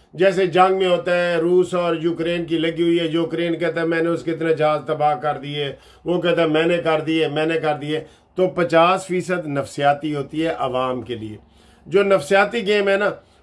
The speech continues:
उसमें नून लीग बहुत पीछे है, बहुत पीछे है। सिर्फ एक बात का उनकी वो जवाब ही देते हैं, इन्होंने कभी हमला करने की कोशिश नहीं की।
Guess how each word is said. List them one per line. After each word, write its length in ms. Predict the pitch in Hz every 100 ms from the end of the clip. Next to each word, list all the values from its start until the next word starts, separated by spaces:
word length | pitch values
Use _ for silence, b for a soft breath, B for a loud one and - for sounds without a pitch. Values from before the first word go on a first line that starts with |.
| -
उसमें 300 | 214 196 214
नून 220 | 208 208
लीग 220 | 214 190
बहुत 360 | 185 233 262 247
पीछे 380 | 226 185 190 151
है, 180 | 104 - _
बहुत 420 | 175 254 294 269 190
पीछे 380 | 226 196 202
है। 180 | 190 185 B B -
सिर्फ 640 | - 254 262 269 170 -
एक 440 | 202 214 233 233 190
बात 360 | 196 202 - 214
का 160 | 202
उनकी 480 | 185 190 196 190 196
वो 220 | 175 190
जवाब 540 | 160 151 151 170 196 214
ही 100 | 185
देते 360 | 151 135 139
हैं, 180 | 113 - _ _ _ _ -
इन्होंने 340 | 240 277 269
कभी 300 | 254 254 269
हमला 320 | 220 226 240
करने 320 | 208 214 214 202
की 120 | 196
कोशिश 400 | 160 185 160 160
नहीं 180 | 139 117
की। 160 | 117